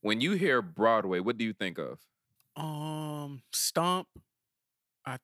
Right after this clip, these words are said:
Speaker 2: think of The Lion King. Hamilton.
Speaker 1: Now, would you believe me if I told you all those shows was happening at the same time in the same, like,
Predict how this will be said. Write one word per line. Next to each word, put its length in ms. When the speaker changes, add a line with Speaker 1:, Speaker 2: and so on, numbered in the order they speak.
Speaker 2:
think 320
of 960
The 100
Lion 300
King. 540
Hamilton. 520
Speaker 1:
Now, 160
would 260
you 240
believe 500
me 280
if 140
I 100
told 320
you 200
all 220
those 240
shows 460
was 200
happening 600
at 200
the 140
same 600
time 600
in 140
the 100
same, 540
like, 240